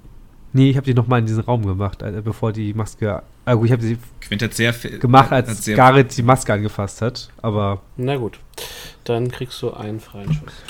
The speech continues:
Speaker 3: Meinetwegen.
Speaker 1: Yay! Ich schieß auf den nächst-, äh, nächst-, äh, den nächsten, der bei mir steht.
Speaker 3: Mhm.
Speaker 1: Piu, piu. Schieße mit meinem Langbogen auf ihn.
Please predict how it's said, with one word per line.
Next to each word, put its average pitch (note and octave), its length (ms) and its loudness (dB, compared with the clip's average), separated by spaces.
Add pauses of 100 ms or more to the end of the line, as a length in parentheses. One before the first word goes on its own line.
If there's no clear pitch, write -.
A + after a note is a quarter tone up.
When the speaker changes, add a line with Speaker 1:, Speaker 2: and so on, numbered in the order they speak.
(120)
Speaker 3:
Meinetwegen. - 380 -10 (180)
Speaker 1:
Yay! E3+ 920 -4 (420)
Ich C3 120 -10
schieß B2 220 -6
auf A#2 100 -6
den A2+ 100 -6
nächst-, - 340 -10
äh, A2+ 200 -4
nächst-, - 840 -10
äh, G#2+ 240 -6
den G#2 180 -10
nächsten, A2 500 -4 (160)
der G#2 80 -2
bei - 200 -6
mir G2+ 160 -6
steht. - 460 -6 (200)
Speaker 3:
Mhm. A#2+ 280 -6 (1800)
Speaker 1:
Piu, C3 140 -10
piu. G#2+ 500 -6 (1800)
Schieße - 420 -14
mit G#2 160 -12
meinem A2 180 -8
Langbogen G2+ 460 -8
auf G2 280 -16
ihn. G2 300 -12